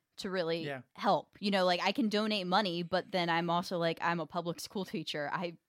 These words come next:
Speaker 1: also <laughs> don't make tons and tons of money to donate.
Speaker 2: Right.
Speaker 1: Um, and so it's just, like, it feels like he was born of, like, feeling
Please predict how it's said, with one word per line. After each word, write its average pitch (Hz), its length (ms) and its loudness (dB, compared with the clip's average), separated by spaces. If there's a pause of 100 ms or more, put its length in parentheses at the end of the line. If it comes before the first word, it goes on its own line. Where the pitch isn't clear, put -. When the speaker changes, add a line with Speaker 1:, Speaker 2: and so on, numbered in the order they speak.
(340)
Speaker 1:
also 202 500 0
<laughs> - 80 -14
don't 196 300 -2
make 190 260 -4
tons 185 400 -6
and 175 120 -6
tons 175 300 -8
of 165 60 -12
money 165 240 -8
to 160 80 -16
donate. 151 560 -12 (640)
Speaker 2:
Right. 135 220 -4
Speaker 1:
Um, 170 460 4 (1500)
and 185 180 -2
so 180 300 0 (180)
it's 190 220 -4
just, 208 200 -4
like, 185 240 -2 (200)
it 185 160 -6
feels 240 200 0
like 247 140 -2
he 247 80 -4
was 202 160 -4
born 185 360 -4
of, 175 120 -6
like, 165 220 -4
feeling 165 560 -4